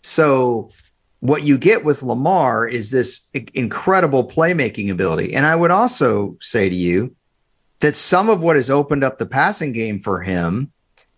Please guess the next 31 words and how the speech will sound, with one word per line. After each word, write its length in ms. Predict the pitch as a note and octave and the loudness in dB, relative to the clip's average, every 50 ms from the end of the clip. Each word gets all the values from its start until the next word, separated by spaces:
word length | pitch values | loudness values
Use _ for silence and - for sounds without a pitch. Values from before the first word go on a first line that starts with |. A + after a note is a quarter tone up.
| _ _ | _ _
has 240 | C#3+ D3+ E3 D3+ C3 | 0 0 0 0 -2
been 420 | A2+ G#2+ D3+ F3+ G#3+ F#3 C#3 B2+ | -2 0 2 2 2 2 -2 -2
his 240 | A#2+ C3 D3 C#3+ B2 | 0 0 0 2 0
ability 420 | C3 A#2 C3 C3+ C3+ C3+ C3 B2+ B2 | -2 0 2 2 2 4 2 2 0
to 80 | A2+ | -2
run 440 | G#2 G2 A2 C3+ E3+ F#3 D#3+ B2 A#2 | -2 -2 0 0 0 0 0 -2 -4
and 160 | A2 G#2 G2+ | -4 -6 -6
the 80 | G2 F2+ | -6 -8
threat 640 | - - - A#2 G#2 A2 D3 F3+ F#3+ - - - - | -12 -10 -8 -6 -2 0 2 2 2 0 -2 -6 -4
that 160 | B2 A#2 - | -4 -4 -2
you 220 | A#2 A2 G#2+ G#2 F#2 | -2 -2 -2 -2 -2
feel 500 | - - - D3+ F3 F#3 F3+ C#3+ A#2+ A2+ | -4 -2 0 2 4 4 4 4 4 2
as 160 | A2 G2+ - | 0 -2 -2
a 80 | E2+ F2 | -4 -4
defense 580 | E2+ - C3+ E3+ F3 - B2+ A2+ A2 G2 - | 0 0 0 0 0 -2 -4 -4 -4 -4 -2
of 240 | A#2 A2 G2+ F#2 G2+ | -2 -2 -2 -2 -2
the 100 | A2+ G#2 | -4 -2
Ravens 520 | E2+ G#2+ A2+ B2 B2 A#2+ A#2+ A2+ G2 - G#2 | 0 2 2 2 2 0 -2 -6 -6 -4 -2
rushing 360 | A2+ D3 F#3+ - - D#3+ A#2 | 0 0 0 0 -2 -4 -6
attack, 360 | F2 - - F2 E2+ - - | -6 -4 -4 -4 -4 -6 -10
'cause 100 | - A2 | -6 0
he 80 | C3 C#3+ | 2 2
helps 220 | C3+ A#2 G2+ - - | 2 2 0 -2 -2
their 100 | A2 F#2+ | -2 0
running 280 | F#2 G#2+ C#3 D#3 C#3+ | 0 -2 -2 -2 -2
backs 320 | D#2 F2 F2 F2 - - - | -4 -6 -8 -8 -12 -12 -4
also. 500 | - - E3+ G3+ - - - - - - _ _ _ _ _ _ _ _ _ | -2 0 0 0 -2 -6 -8 -8 -10 -16 _ _ _ _ _ _ _ _ _
You 120 | C#3+ G3 | 0 0
take 320 | G3 - A3+ A3 G#3+ G#3+ - | 2 4 4 2 2 2 0
that 220 | G#3 G3+ G3 E3+ | 2 2 4 4
away, 920 | C3+ A#2 G#2+ G#2+ A2 B2+ E3 G#3+ A#3+ F3 G#2+ F#2+ F#2 F#2 F#2+ G2 G2 G#2 | 2 2 0 0 0 0 0 2 2 0 -2 -2 -2 -4 -4 -6 -8 -10